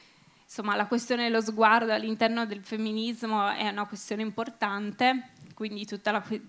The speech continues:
cioè, chi ha il potere di guardare, chi ha il potere anche di fare la storia, se vogliamo. E quindi mi sembrava importante anche cercare di restituire sempre nel rispetto dell'autorialità, visto che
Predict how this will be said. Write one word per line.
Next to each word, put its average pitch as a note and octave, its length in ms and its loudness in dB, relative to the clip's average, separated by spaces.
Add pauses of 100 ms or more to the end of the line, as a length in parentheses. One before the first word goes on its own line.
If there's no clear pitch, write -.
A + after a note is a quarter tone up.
(120)
cioè, G3 300 -2
chi A#3+ 340 -2
ha G3+ 160 2
il G3 80 -6
potere G#3+ 420 -4
di G#3+ 80 -4
guardare, G#3+ 540 2
chi A#3 120 -4
ha G#3+ 40 0
il G#3 60 -2
potere B3 320 0
anche A3 220 -4
di G3+ 100 -12
fare G#3+ 240 0
la G3+ 80 -4
storia, G3 560 0
se F#3+ 140 -6
vogliamo. G3+ 600 -2 (760)
E G#3+ 120 -10
quindi C4 260 -2
mi A#3+ 120 0
sembrava A#3 360 2
importante A#3+ 640 0
anche G#3+ 300 -2 (180)
cercare A3 580 4
di G#3 140 -2
restituire G#3+ 800 -2
sempre G#3 720 0 (200)
nel A3+ 220 2
rispetto A3 680 0
dell'autorialità, G3 1000 -2
visto G#3 340 -4
che G3 300 -6